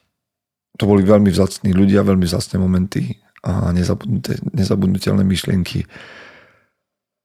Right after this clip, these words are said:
pohľad tých ľudí na svet, ich, ich prístup k životu. To všetko bolo veľmi unikátne a za to som vďačný.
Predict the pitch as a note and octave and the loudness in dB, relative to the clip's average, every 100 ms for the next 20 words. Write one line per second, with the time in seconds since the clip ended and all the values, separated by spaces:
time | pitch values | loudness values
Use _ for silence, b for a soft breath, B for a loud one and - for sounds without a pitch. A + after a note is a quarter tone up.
0 | _ _ _ - A2+ A#2 - - F#2+ G2 | _ _ _ 0 4 4 2 0 0 2
1 | F#2+ F#2 F#2+ - F#2 F2+ - - _ _ | 2 2 -2 -2 -2 -4 -6 -20 _ _
2 | _ _ _ _ _ _ _ _ _ _ | _ _ _ _ _ _ _ _ _ _
3 | _ _ _ _ - - - F#2 - - | _ _ _ _ -10 -8 -4 -4 -4 -12
4 | _ _ _ - G#2 - D3 C3 - A#2+ | _ _ _ -2 -2 0 -6 -4 -2 -2
5 | - - - b b b G2+ B2+ - B2+ | -4 -8 -10 b b b 0 -2 -2 -2
6 | B2+ C3 _ _ _ _ _ _ _ _ | -2 -4 _ _ _ _ _ _ _ _
7 | A2 - F#2 F#2+ F#2 F#2+ F2+ - A#2 - | -2 2 4 4 2 2 0 -4 -6 -2
8 | C3+ A#2 _ _ _ _ _ _ - G2+ | -2 -4 _ _ _ _ _ _ -2 2
9 | G2+ - G#2+ G#2 G2 G2 G2+ A2+ - - | 2 0 -2 0 0 2 2 0 -2 -10